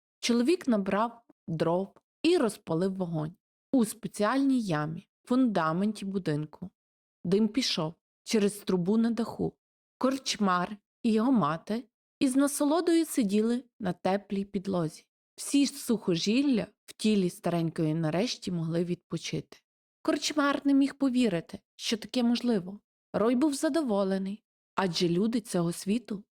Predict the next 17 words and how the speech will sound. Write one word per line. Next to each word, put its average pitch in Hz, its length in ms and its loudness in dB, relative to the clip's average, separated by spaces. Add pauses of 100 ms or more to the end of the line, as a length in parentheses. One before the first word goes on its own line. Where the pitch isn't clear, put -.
(120)
могли 185 260 2
тільки 240 380 -2
дивуватися, 233 800 -4 (320)
тому 214 240 4
що 202 220 -2
ця 175 380 -4
сила 214 460 -2 (300)
підігріву 190 720 0 (260)
підлоги 202 420 0
була 220 300 0
майже 254 340 -2
як 262 260 -4
магія. 185 720 -4 (500)
Корчмар 269 520 0
щиро 285 440 0
дякував 247 600 -2
господарю 180 680 -6